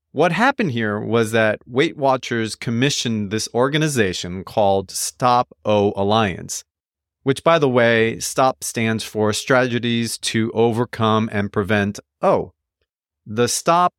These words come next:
O Alliance is a nonprofit organization headquartered out of the Redstone Global Center for Prevention and Wellness at the Milken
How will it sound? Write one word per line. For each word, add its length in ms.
O 340
Alliance 540
is 200
a 160
nonprofit 800
organization 840
headquartered 720
out 240
of 160
the 200
Redstone 720
Global 380
Center 300
for 140
Prevention 560
and 120
Wellness 480
at 140
the 80
Milken 420